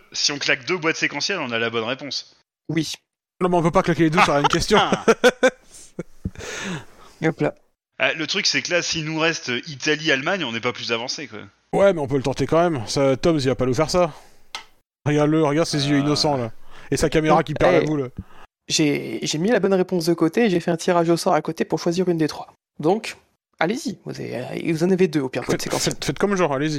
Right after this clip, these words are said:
Speaker 3: Ouais, on fait ça, une boîte séquentielle ? Qu'est-ce que vous en pensez ?
Speaker 1: Allez.
Speaker 3: Allez, faisons ça.
Speaker 2: Allez, o-, ordinateur, euh, personnel, euh, enlève deux mauvaises réponses.
Speaker 3: <laughs> Siri, enlève les mauvaises réponses. <laughs>
Speaker 2: Et du coup,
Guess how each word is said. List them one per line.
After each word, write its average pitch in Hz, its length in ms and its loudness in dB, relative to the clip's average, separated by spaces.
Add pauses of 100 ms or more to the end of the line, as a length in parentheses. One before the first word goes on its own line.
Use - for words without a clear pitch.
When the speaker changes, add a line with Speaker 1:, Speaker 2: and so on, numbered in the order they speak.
(120)
Speaker 3:
Ouais, 170 160 2
on 180 100 4
fait 170 120 0
ça, 185 140 2
une 170 60 0
boîte 156 120 2
séquentielle ? 170 420 0 (440)
Qu'est-ce 123 100 -2
que 139 60 -2
vous 139 80 2
en 139 60 -2
pensez ? 143 280 -4 (460)
Speaker 1:
Allez. 95 280 -12 (360)
Speaker 3:
Allez, 131 240 2
faisons 123 160 -2
ça. 135 120 -2
Speaker 2:
Allez, 151 240 -6 (280)
o-, 170 40 -2 (500)
ordinateur, 156 680 4
euh, 139 240 0
personnel, 151 600 0
euh, 135 100 -6 (300)
enlève 156 340 2
deux 175 120 4
mauvaises 170 300 2
réponses. 165 380 0 (640)
Speaker 3:
<laughs> - 720 -4
Siri, 180 360 0
enlève 185 220 6
les 180 140 4
mauvaises 156 220 2
réponses. 147 320 -2 (640)
<laughs> - 680 -4
Speaker 2:
Et 208 80 4
du 202 140 2
coup, 254 360 2